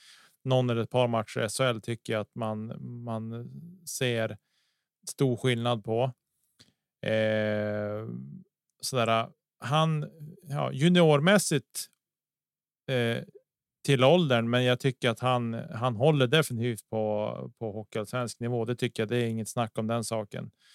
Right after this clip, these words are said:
Och nu går det även ett rykte om att han är på gång till Almtuna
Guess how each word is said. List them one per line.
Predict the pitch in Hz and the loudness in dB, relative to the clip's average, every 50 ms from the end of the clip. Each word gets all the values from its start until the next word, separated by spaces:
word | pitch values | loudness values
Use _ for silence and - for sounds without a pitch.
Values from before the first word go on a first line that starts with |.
| _ _ _ _ _ | _ _ _ _ _
Och | 135 127 120 120 | -4 -2 -2 0
nu | 131 135 123 | 0 2 4
går | 127 127 120 | 6 6 6
det | 120 | 6
även | 117 117 120 120 | 6 4 2 0
ett | 104 - | -2 -4
rykte | 117 104 - - 113 | -6 -6 -2 -2 -2
om | 107 107 | -2 -2
att | 110 107 | -4 -6
han | 110 113 | -6 -6
är | 110 104 | -6 -6
på | 107 104 | -8 -8
gång | 107 110 107 107 101 | -6 -6 -6 -8 -8
till | - - | -10 -10
Almtuna | - - 110 107 104 104 104 - 135 143 147 131 120 110 98 | -8 -6 -8 -8 -8 -10 -8 -6 -6 -4 -4 -6 -6 -8 -10